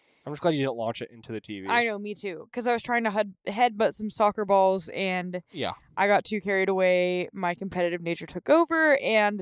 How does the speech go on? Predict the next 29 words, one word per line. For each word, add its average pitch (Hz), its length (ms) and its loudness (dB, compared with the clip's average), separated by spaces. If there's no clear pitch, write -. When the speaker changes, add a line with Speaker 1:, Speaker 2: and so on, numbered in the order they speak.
Speaker 2:
the 185 480 2
V 180 160 -4
R 170 240 2
ended 190 220 -2
up 185 140 4
on 143 60 4
the 147 100 6
Speaker 1:
Flew. 139 80 8
Speaker 2:
floor. 110 220 2
Speaker 1:
Which 233 200 4
is 247 140 0
totally 165 540 -4
fine. 123 500 -10
Um, 139 500 4
yeah, 156 380 -2
so 139 600 0
that, 160 380 6
it 165 160 -8
came 170 280 -2
with, 139 340 -2
uh, 131 300 4
the 120 100 -4
Iron 131 300 -2
Man 117 220 -6
game 110 260 -8
that 110 120 -10
just 107 160 -14
came 107 200 -12
out, 98 240 -12